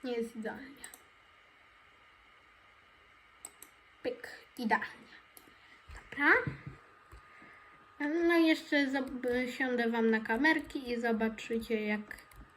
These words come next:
jak to teraz wygląda po prostu, tak? Close.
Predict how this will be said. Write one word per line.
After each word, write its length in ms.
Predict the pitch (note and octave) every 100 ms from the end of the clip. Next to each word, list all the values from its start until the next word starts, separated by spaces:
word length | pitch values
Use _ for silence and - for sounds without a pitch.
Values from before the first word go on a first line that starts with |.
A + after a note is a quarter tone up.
| - - -
jak 160 | F4+ -
to 120 | E4+
teraz 360 | D#4+ C#4+ A#3 A#3
wygląda 460 | A3+ A3 G#3+ G#3
po 140 | G#3 G#3
prostu, 520 | - G#3+ A3+ - B3
tak? 220 | B3+ B3+ B3+ - - - - _ _ - - - - _ - -
Close. 360 | C4+ B3 B3